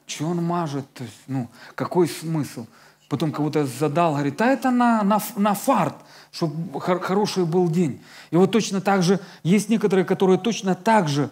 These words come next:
поступает в отношении Бога на фарт. Пришёл, ну, на фарт. И потом целый, целую неделю чувствует внутри себя такое лже, м,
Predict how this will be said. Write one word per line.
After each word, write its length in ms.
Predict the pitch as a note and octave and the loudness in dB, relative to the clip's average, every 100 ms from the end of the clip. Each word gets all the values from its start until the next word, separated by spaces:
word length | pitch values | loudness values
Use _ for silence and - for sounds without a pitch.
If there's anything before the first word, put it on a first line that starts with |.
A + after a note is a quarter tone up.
| - _ _ | -8 _ _
поступает 560 | - D#3+ - E3 F3+ E3+ | -2 -2 -2 -2 -2 -2
в 40 | E3+ | -4
отношении 440 | F3 D3+ E3+ D#3+ | -6 -6 -6 -4
Бога 340 | D#3 C#3+ B2+ - | -4 -4 -4 -4
на 240 | C#3+ D#3 | -4 -4
фарт. 640 | - - E3 A#2+ - - _ _ _ _ _ _ _ _ _ _ _ _ _ _ _ _ _ - | -6 -4 -4 -4 -10 -20 _ _ _ _ _ _ _ _ _ _ _ _ _ _ _ _ _ -12
Пришёл, 280 | G3+ C4+ | -8 -6
ну, 320 | F3 C3+ E3+ B3 | -6 -6 -6 -6
на 180 | C4+ | -6
фарт. 320 | B3 - A3 - - - | -8 -6 -8 -8 -20 -6
И 60 | E3 | -2
потом 320 | D#3+ F#3 E3+ | 0 0 -2
целый, 520 | - A3 G#3 F#3+ F3 - - - | -2 -2 2 2 0 -4 -20 -16
целую 340 | - G3+ G3 F#3+ | 0 2 4 4
неделю 360 | G3 F#3+ F3+ | 4 2 0
чувствует 440 | E3+ F#3+ - F3 F3+ | -2 -6 -6 -6 -6
внутри 360 | D#3+ F#3 G3+ | -6 -6 -4
себя 280 | F#3 E3+ E3+ | -6 -6 -6
такое 400 | F3 - - E3+ - - | -6 -6 -4 -6 -8 -10
лже, 720 | F3 F3 D#3+ C3 F3+ G3 E3+ - - _ - _ | -2 0 0 2 4 6 4 -2 -20 _ -20 _
м, 280 | F3 F3 | -6 -4